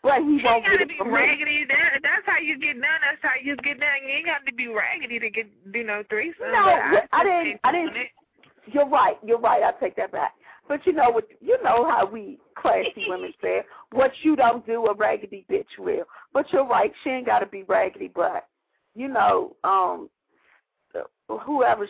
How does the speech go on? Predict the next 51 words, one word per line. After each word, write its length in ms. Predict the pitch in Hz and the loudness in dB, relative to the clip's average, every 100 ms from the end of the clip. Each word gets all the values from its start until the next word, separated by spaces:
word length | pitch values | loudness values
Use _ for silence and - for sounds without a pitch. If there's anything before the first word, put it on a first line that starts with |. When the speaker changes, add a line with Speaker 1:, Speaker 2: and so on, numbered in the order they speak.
| - | -10
Speaker 1:
she 100 | 220 | -8
may 220 | 196 190 | -4 -6
be, 240 | - 190 | -6 -6
if 120 | 214 208 | -4 -2
that's 200 | 190 185 | -2 -2
how 100 | - | -4
you 160 | 196 202 | -6 -6
get 220 | 190 196 | -4 -2
down, 260 | 196 196 214 | 0 0 0
like 180 | 202 208 | -2 -4
she 140 | 233 220 | -16 -10
said, 220 | 226 220 - _ _ _ - | -6 -6 -10 _ _ _ -2
that's 200 | 214 214 | 0 2
how 120 | 339 294 | 2 0
you 140 | 226 | -2
get 240 | 208 208 202 | -6 -6 0
down. 320 | 403 415 240 | 0 0 -4
But 240 | 185 185 - _ _ _ _ - | -4 -4 -8 _ _ _ _ -6
Speaker 2:
Mm-hmm. 140 | 214 | 2
Speaker 1:
sorry, 320 | 262 247 240 | 6 4 2
boo-boo, 540 | 202 202 202 190 180 - _ _ _ | -2 -2 0 0 -2 -4 _ _ _
I 160 | 208 208 | -2 0
won't 240 | 208 190 | 0 -4
be 60 | 190 | -6
getting 300 | 180 185 185 | -6 -6 -4
down 320 | 175 180 180 208 | -2 -2 -2 -4
with 140 | 220 - | -6 -6
you 60 | 165 | -10
like 240 | 170 - | -10 -10
that. 240 | - - - _ _ _ | -12 -14 -14 _ _ _
Not 280 | 220 226 208 | -2 0 0
when 120 | 202 | 0
it 80 | 196 | -2
comes 220 | 233 190 202 | -2 -2 -4
to 60 | |
my 160 | 180 175 | -4 -2
man. 320 | 180 254 214 | -2 -4 -4
If 80 | 165 | -8
he 160 | - 254 - | -10 -14 -10
chooses 180 | 247 247 | -12 -10
to 60 | 214 | -6
go 180 | 220 214 | 0 0
out 180 | 208 196 | 0 -4
and 120 | 196 | -6
do 220 | 208 214 | -4 -4
it, 60 | 214 _ _ _ | -4 _ _ _
on 300 | - 156 208 | -2 0 0
him. 400 | 269 269 254 113 - _ | 0 0 0 -2 -12 _
That's 240 | - 165 - _ | -4 -4 -6 _
on 320 | 165 165 190 | -6 -4 -6
him. 300 | 220 262 233 | -8 -6 -6